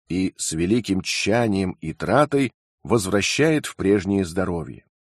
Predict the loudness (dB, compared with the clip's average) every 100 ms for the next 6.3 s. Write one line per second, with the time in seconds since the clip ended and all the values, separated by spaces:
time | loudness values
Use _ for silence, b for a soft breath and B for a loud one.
0 | _ _ -8 2 2 4 4 4 2 4
1 | 4 4 2 2 2 2 0 -2 0 0
2 | 0 -8 _ _ 0 2 2 2 2 4
3 | 4 2 2 0 2 0 -2 -4 -6 2
4 | 4 4 0 _ _ _ -8 -2 2 2
5 | 0 -2 0 4 4 2 0 -2 0 0
6 | 0 -4